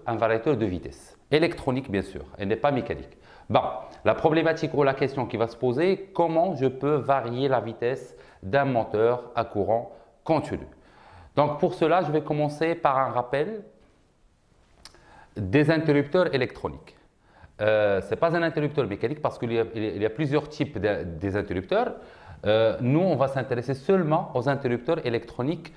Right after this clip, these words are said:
qui sont généralement, euh, des composants électroniques.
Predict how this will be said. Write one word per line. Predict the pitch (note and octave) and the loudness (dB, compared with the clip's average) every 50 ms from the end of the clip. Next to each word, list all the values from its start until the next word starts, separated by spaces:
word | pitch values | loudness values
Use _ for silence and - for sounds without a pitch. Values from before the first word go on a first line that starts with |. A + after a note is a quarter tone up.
| - - _ | -20 -20 _
qui | - - B2+ | -4 -4 -4
sont | - - C#3+ B2+ A2+ - A2 | 0 2 2 2 2 2 0
généralement, | G2+ C#3 B2 B2 A2 G#2+ A2 A2 A#2+ C3 D3+ E3+ - - - - - - - - | 0 2 2 4 4 2 2 2 0 0 0 -2 -4 -8 -16 -20 -20 -18 -4 -2
euh, | G#2+ A2 | 0 0
des | G#2+ G#2 E3+ F3 | 2 2 2 2
composants | F3 - E3+ D3+ - D3 C3+ B2 C#3+ D#3+ E3+ - - - - | 2 2 0 0 0 0 0 2 0 0 -2 -2 -6 -4 0
électroniques. | D3 D3+ C#3+ C#3 - - - F#2 D#2 - - - - | 2 2 2 0 -2 -6 -8 -8 -8 -10 -16 -20 -20